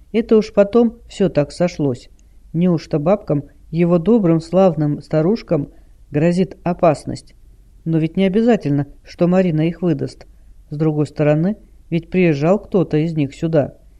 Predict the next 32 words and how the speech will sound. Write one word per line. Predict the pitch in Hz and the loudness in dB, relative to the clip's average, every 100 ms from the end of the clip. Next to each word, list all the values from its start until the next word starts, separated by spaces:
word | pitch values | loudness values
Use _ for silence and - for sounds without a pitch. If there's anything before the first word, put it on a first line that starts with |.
| - | -12
и | 151 | -6
в | 151 | -2
этом | 160 151 143 | -2 -2 -2
доме | 175 208 160 - | 0 0 -2 -4
у | |
них | 143 139 - | -4 -4 -4
тоже | 175 196 | -4 -4
квартира. | - 202 202 - 139 131 127 - - - - - - - - | -4 -4 -4 -6 -6 -4 -8 -14 -20 -20 -20 -20 -20 -8 0
Ой, | 160 - - - | 0 0 -10 -6
Вероника | 165 196 214 190 | 0 2 2 0
Леопольдовна, | 165 196 196 180 147 147 147 143 - - | 0 0 2 -2 0 -2 -4 -6 -14 -8
я | 175 | -6
что | 170 170 | -4 -4
подумал? | 170 185 165 139 127 - - - - _ | -2 -2 -2 -4 -6 -12 -20 -20 -20 _
У | 180 | -2
них | 202 196 196 | 0 0 -2
ведь | 196 | -4
тут | 202 208 | -4 -6
квартира. | - 233 226 175 139 127 - - - | -2 -4 -2 -2 -2 -4 -10 -20 -14
Вдруг | 165 185 320 - | -6 -2 -2 0
там | 156 | 0
кто-то | - 160 165 | 0 -2 0
есть? | 170 143 113 - - _ _ - - _ | 0 -2 -8 -12 -20 _ _ -20 -20 _
Но | 160 202 | -6 -2
ты | 240 | 0
же | 202 | 2
говорил, | 202 208 214 185 | 2 2 2 2
что | - 208 | -2 -4
еще | 214 - 175 | -4 -2 -2
раз | 160 | -2
туда | 165 160 147 | -4 -2 0
лазил, | 165 208 208 202 | 0 0 -2 -6